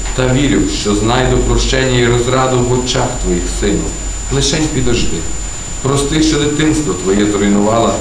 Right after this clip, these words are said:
тривогами і сумнівами завчасу, що ангельський сон твій не вберігала і не витерла з щік ще дитячу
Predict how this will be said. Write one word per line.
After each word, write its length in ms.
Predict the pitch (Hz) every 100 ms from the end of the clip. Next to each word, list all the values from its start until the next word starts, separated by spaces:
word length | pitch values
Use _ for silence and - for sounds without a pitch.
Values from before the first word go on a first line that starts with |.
| - - -
тривогами 720 | - 120 127 127 139 135 127 127
і 40 |
сумнівами 640 | 127 131 143 135 131 127 127
завчасу, 600 | 127 - 127 127 127 123 - - -
що 180 | - 143
ангельський 500 | 143 147 143 139 156
сон 300 | - 151 143
твій 180 | 110 107
не 140 | 101
вберігала 640 | 101 101 104 101 117 113 104 - - -
і 20 |
не 180 | 107 117
витерла 460 | 139 - 143 139 135
з 160 | -
щік 200 | - 117
ще 120 | -
дитячу 460 | 110 104 101 101 101